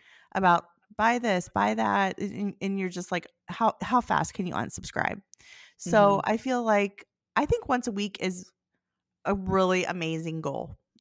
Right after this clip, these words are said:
Speaker 1: with other pushes when you need to. So, and then standing out would just be being you. They signed up to hear from you. So
Speaker 2: Mm-hmm.
Speaker 1: just trying to, trying to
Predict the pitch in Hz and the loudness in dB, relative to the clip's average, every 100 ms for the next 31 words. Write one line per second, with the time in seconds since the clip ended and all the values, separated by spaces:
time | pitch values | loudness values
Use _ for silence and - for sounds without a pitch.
0 | - 185 175 165 - 190 180 180 - 175 | -12 -2 0 0 0 0 0 -2 -4 -8
1 | - 175 - 175 180 - - - - - | -6 -8 -8 -8 -8 -10 -12 -12 -14 -14
2 | _ - - 151 - - 202 202 190 214 | _ -18 -8 -6 -6 -6 -4 -4 -4 -6
3 | 226 262 240 233 208 226 - _ - 233 | -4 -2 -2 -2 -6 -8 -12 _ -8 -6
4 | 220 - 226 240 247 226 208 277 240 - | -6 -10 -6 -2 -2 -2 -2 -4 -6 -10
5 | - 220 - 254 269 240 269 226 214 233 | -6 -6 -4 -6 -4 -4 -6 -8 -6 -6
6 | - 226 277 233 - _ _ _ _ - | -6 -4 -4 -4 -8 _ _ _ _ 0
7 | - 190 190 190 175 175 - 208 - 196 | 2 4 4 2 0 -4 -10 -10 -6 -6
8 | 180 180 180 170 170 180 - _ _ - | -4 -4 -2 -2 -4 -10 -20 _ _ -20
9 | _ - - 202 202 190 202 196 190 180 | _ -12 -6 -4 -6 -6 -6 -4 -4 -4
10 | 180 175 - | -6 -8 -14